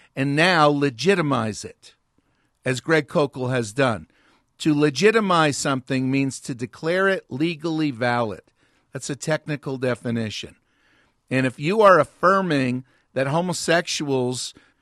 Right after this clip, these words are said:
should be supported in adopting children, then clearly you are affirming homosexuality as legally valid. You're legitimizing it in the eyes of the law, and that means that you're breaking with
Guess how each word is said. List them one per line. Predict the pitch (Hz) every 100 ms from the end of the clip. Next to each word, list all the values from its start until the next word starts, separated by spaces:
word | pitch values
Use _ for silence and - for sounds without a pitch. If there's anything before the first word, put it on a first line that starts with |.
| _ _
should | - - 220 214 139
be | 165
supported | 151 - 123 - 208 226 175 143 - _ _ _
in | 147
adopting | 156 131 160 180 - 175 151
children, | - 196 196 160 139 127 123 - _
then | - 151
clearly | 156 - 196 226 214 175 147
you | 135 147
are | 143 139
affirming | 123 - 156 170 151 139 123 - _ _
homosexuality | - 165 151 - 156 - 151 139 147 156 139 131 120 - _
as | 131 131 110
legally | 135 180 160 165 147
valid. | 123 135 139 131 123
You're | 127 131
legitimizing | 123 127 120 202 196 160 147 139 117 131
it | 127 127 - _ _ _
in | 139
the | 151 147
eyes | 160 165 139
of | 127
the | 131
law, | 135 190 170 135 131 - _ _
and | 143 156
that | 202 220
means | 185 180 165 160 - - _ _
that | - 147
you're | 143 147
breaking | 117 143 175 214 214 208 185
with | 160 151 151